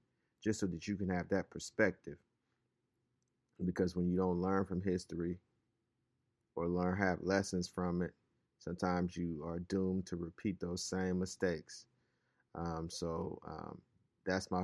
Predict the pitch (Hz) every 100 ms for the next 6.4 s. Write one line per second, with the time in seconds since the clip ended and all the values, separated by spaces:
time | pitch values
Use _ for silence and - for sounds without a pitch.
0 | - 92 90 87 90 92 92 87 90 95
1 | 98 98 - - _ _ _ _ _ -
2 | 82 78 78 80 - - 92 90 - 107
3 | 95 95 92 - 85 87 87 92 92 92
4 | 95 - 85 - 95 92 87 - - 101
5 | 98 95 95 92 87 90 92 87 - 101
6 | 92 90 85